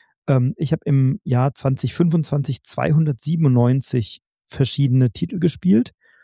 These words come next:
und dieses Jahr hundertvierundvierzig verschiedene Titel. Also jetzt haben wir ja auch erst Mitte Mai. Ähm, und die Jury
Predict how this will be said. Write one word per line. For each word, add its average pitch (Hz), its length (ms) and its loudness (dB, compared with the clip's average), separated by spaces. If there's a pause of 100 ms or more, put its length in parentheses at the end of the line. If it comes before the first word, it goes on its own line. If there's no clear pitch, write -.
(300)
und 131 200 2
dieses 160 280 2
Jahr 139 180 4
hundertvierundvierzig 131 1080 0
verschiedene 123 440 -2
Titel. 196 360 0
Also 120 200 0
jetzt 120 280 0
haben 120 180 2
wir 120 280 2
ja 131 180 0
auch - 180 0
erst - 280 -4
Mitte 127 200 -2
Mai. 117 320 0 (580)
Ähm, 131 460 2 (240)
und 135 460 -2 (800)
die 143 80 6
Jury 165 440 4